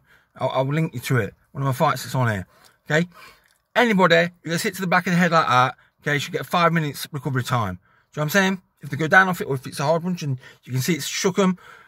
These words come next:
and the guy should get warned straight away about it and told him he only gets two warnings. First warning, second warning, if he does it again, that's it, done with, okay? Any on purpose shit like that, guy gets disqualified, or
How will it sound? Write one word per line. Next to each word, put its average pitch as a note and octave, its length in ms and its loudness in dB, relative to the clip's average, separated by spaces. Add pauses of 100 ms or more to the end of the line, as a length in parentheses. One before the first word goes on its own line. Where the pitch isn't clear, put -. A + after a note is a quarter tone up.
(160)
and - 80 -8
the D3 60 -2
guy A3+ 160 6
should F#3+ 140 -2
get F#3 120 -6
warned F3+ 240 0
straight G#3+ 380 2
away F3+ 240 2
about B2+ 300 4
it C3+ 100 -2
and D3+ 140 -4
told F#3+ 140 -2
him D#3+ 80 -2
he D#3+ 40 -2
only D#3+ 140 -2
gets D3+ 280 -8
two F3+ 160 -4
warnings. D#3+ 460 0 (280)
First G3+ 260 4
warning, G3 340 2 (240)
second G3+ 260 0
warning, G3 180 0
if F3 40 -16
he F#3 60 -4
does F#3 80 -2
it E3 40 -6
again, F#3+ 320 0
that's F3 220 0
it, C3+ 160 -4
done D#3 220 2
with, G#2 280 -4 (360)
okay? C#3+ 200 2 (460)
Any G3+ 160 0
on F#3+ 140 2
purpose E3+ 260 0
shit - 260 0
like D#3+ 140 2
that, C#3 300 6 (360)
guy E3+ 160 0
gets D3+ 180 -2
disqualified, C3 720 -2 (400)
or D3 320 2